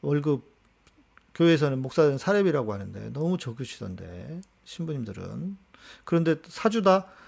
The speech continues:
아이고, 오히려 마이너스가, 그러게 말이에요. 마이너스 나시면, 예. 참, 음, 그렇게 사주시니까 훌륭하시네요,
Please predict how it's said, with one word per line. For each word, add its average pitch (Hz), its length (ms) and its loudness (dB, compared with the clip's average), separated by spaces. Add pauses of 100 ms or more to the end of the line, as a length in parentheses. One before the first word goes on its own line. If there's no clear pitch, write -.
(180)
아이고, 151 720 4 (540)
오히려 156 260 2
마이너스가, 143 600 0
그러게 151 320 2
말이에요. 107 540 -6
마이너스 127 420 -6
나시면, 110 400 -8 (920)
예. 101 320 -6 (2000)
참, 110 360 -6 (260)
음, 98 380 -12 (220)
그렇게 - 240 -2
사주시니까 151 640 -4
훌륭하시네요, 165 760 -2